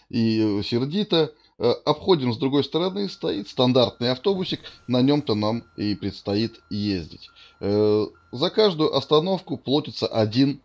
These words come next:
доллар. Э, по кругу где-то порядка тридцати остановок. Вот считайте сами. Э, цену, например, на мотоцикл я вам назвал, и в конце, наверное, покажу, сколько стоят здесь машины,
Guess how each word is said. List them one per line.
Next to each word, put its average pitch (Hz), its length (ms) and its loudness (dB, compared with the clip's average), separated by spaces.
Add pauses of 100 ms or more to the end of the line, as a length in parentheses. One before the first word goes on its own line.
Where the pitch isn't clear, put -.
доллар. 104 560 0 (480)
Э, 104 720 0
по 147 120 4
кругу 214 360 0
где-то 117 320 -4
порядка 113 440 0
тридцати 107 520 -4
остановок. 95 720 -6 (260)
Вот - 280 -4
считайте 120 580 -2
сами. 87 400 -4 (240)
Э, 104 200 -2
цену, 165 280 0
например, 117 420 0
на 110 120 -2
мотоцикл 110 560 -2
я 107 180 0
вам 101 220 -2
назвал, 110 420 0
и 143 80 -4
в - 60 -12
конце, 113 320 -2
наверное, 101 420 -2
покажу, 98 480 -4 (260)
сколько 131 400 0
стоят 110 380 -2
здесь 92 220 -6
машины, 143 520 -2